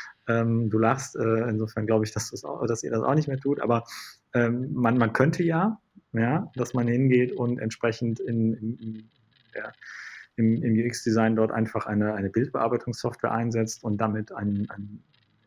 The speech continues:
Weblayout entste-, äh, entwickelt, ähm, sondern dass man dort ein, ein Tool einsetzt,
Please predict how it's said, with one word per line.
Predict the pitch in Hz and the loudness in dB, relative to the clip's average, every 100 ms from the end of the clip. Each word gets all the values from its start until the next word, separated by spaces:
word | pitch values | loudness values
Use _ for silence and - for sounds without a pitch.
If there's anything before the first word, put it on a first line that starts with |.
| - | -4
Weblayout | 151 - 160 139 135 160 | -2 0 0 2 0 -2
entste-, | 117 - 123 123 | -4 2 2 2
äh, | - 127 123 135 | 0 -2 -4 -2
entwickelt, | 113 131 131 120 - - - - _ _ - | 2 2 4 0 0 -16 -18 -20 _ _ 0
ähm, | 123 117 117 123 | 2 4 2 0
sondern | 113 120 117 | 2 2 2
dass | 113 110 | 2 0
man | 113 104 | 0 0
dort | 107 131 | 2 0
ein, | 127 117 117 123 | 0 -2 -2 -4
ein | 110 | -6
Tool | - 139 165 | -2 0 2
einsetzt, | 123 123 120 113 - - | 2 2 0 -4 -10 -14